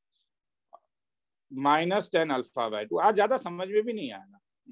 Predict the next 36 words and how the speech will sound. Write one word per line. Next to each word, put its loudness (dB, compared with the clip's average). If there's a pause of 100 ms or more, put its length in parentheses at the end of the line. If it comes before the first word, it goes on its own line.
(560)
वन, -12 (600)
तो -14
ये। -20 (3750)
आ, -8
मतलब 2
अगर 4
last 0
class -4
attend -8
नहीं -12
किया 0
है, 0
टीबीएस -6
submit -10 (100)
नहीं -6
किया 4
है, 2
तो -2
आज -2
का -2
class 0
समझ -4
में -6
आने -2
के -6
लिए 0
तब -2
ये 0
होना -2
पड़ेगा 0
कि -2
तुझे -2
अभी 4 (240)
class -2
के 0
बाद 2